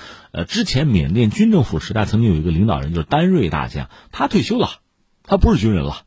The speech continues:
但是人家是巩发党的领袖，所以你明白这个意思吧？就巩发党呢，它是二零一零年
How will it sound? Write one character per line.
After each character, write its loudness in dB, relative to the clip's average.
但 2
是 0
人 4
家 2
是 -4
巩 0
发 -2
党 -6
的 2
领 0
袖， -14
所 2
以 6
你 6
明 6
白 2
这 -2
个 -2
意 0
思 -4
吧？ -6
就 2
巩 2
发 2
党 -4
呢， -10
它 -2
是 -2
二 0
零 2
一 -2
零 2
年 0